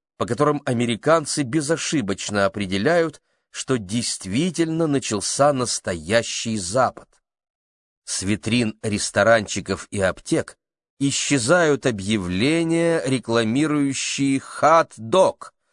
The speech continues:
что означает «горячая собака».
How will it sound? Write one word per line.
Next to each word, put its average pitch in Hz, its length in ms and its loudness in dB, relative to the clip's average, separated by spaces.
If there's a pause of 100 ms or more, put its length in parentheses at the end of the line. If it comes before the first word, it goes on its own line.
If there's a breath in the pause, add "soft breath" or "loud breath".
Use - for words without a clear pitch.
(120)
что - 260 0
означает 92 760 0 (280)
«горячая 95 680 0
собака». 117 640 -2